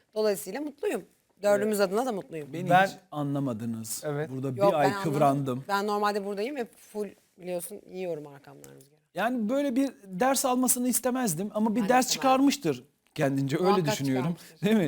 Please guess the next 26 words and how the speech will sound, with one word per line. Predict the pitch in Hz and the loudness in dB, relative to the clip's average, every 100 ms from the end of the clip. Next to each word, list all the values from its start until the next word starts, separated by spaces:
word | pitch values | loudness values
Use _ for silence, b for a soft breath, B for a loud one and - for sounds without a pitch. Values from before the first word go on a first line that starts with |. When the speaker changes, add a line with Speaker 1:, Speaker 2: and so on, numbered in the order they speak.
| 123 | -2
Speaker 2:
mi? | 127 | -6
Çıkarmıştır. | - 165 170 160 - 180 196 b 139 | 2 4 4 0 -4 -6 -6 b -6
Speaker 3:
Mevlana'nın | 147 156 156 165 180 | -2 2 4 4 0
bir | 170 | -4
sözünden. | 147 156 - | -2 0 2
Speaker 2:
Sen | - 208 226 | 4 4 4
de | 214 | 4
hastalandın. | 160 131 139 127 117 120 185 196 - | 4 2 0 0 0 -2 -4 -8 -6
Yani | 160 160 175 | -4 -2 2
sıra | - 240 | 4 4
sıra | 240 196 226 | 4 4 4
galiba | 208 202 220 | 6 4 6
Hanzade'ye | 214 214 214 208 202 | 4 4 6 6 4
geldi | 202 147 120 | 4 2 0
şimdi. | 113 113 113 110 | -2 -4 -6 -4
Biz | 123 | 0
hepimiz | 160 180 190 | 0 4 4
şey, | - 202 | 4 4
Speaker 3:
Ama | 226 262 | 4 4
Speaker 2:
Son | 214 | 6
Speaker 3:
bir | 233 | 6
şey | |
Speaker 2:
Durak | 247 247 | 6 4
filmindeki | 254 247 247 | 2 4 6
Speaker 3:
söyleyeceğim. | 220 254 247 | 6 6 4
Speaker 2:
gibi | 262 | 4